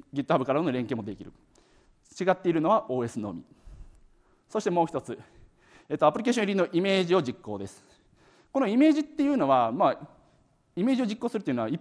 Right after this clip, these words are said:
般的なDockerの使い方です。普通Dockerってこういうふうにあの、ランタイムスタックを選択とかそういうのはないです。Dockerのイメージの中に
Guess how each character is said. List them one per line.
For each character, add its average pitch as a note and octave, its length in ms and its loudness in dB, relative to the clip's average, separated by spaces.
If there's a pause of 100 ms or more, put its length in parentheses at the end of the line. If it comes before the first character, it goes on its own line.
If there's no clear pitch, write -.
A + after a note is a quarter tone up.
(120)
般 D4+ 160 4
的 C#4+ 160 2
な A#3 60 4
Docker F3 340 2
の F3+ 80 0
使 - 180 -4
い D3 60 0
方 A#2 160 -6
で G#2 60 -10
す。 - 160 -20 (240)
普 A#3+ 100 -8
通 C#4+ 140 -2
Docker A#3 400 2
っ - 120 0
て F3 120 0
こ E3+ 100 -4
う D#3 40 4
い - 20 2
う - 0 -
ふ - 0 -
う - 0 -
に B2+ 80 2
あ A#2 80 0
の、 A#2 80 -2
ラ C#3+ 120 4
ン A3 100 4
タ G#3+ 80 2
イ - 20 4
ム G#3 80 2
ス - 40 -12
タ G3+ 80 2
ッ - 40 4
ク - 60 -6
を B2 40 -4
選 B2 140 -2
択 A#2+ 140 -4
と - 60 -12
か - 60 -18
そ - 80 -6
う F#3 40 0
い - 0 -
う - 20 0
の D3+ 60 0
は A2 40 -2
な G#2+ 140 -8
い - 60 -14
で - 60 -20
す。 - 120 -20 (480)
Docker G3 280 2
の B3 80 2
イ B3 40 2
メ A#3 80 4
ー - 40 0
ジ D#3 60 -2
の B2+ 60 -2
中 B2 160 -2
に A#2 100 -6